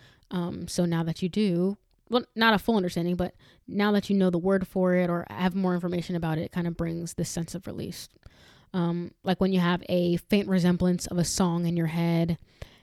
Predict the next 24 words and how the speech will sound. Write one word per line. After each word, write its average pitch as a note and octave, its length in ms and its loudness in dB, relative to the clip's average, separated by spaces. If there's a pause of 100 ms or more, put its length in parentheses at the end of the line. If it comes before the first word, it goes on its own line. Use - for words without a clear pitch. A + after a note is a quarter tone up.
(140)
and F#3+ 80 4
you're F3+ 120 4
like, E3 340 -2
hoping F3 360 2
Google E3 480 2 (340)
will E3 300 2
somehow E3 600 -2 (680)
<laughs> - 720 -10
be C4 160 8
able G#3 200 4
to G3 100 2
know F#3 180 4
what F3+ 180 2 (400)
but G3+ 200 6
up, G3+ 180 2
but, B3 240 8
but G#3 160 8
up G#3+ 160 4
means, G#3 240 4
you G3+ 80 2
know G3+ 60 2
what F#3 100 -2
I'm G3+ 60 -2
saying? G#3+ 140 -2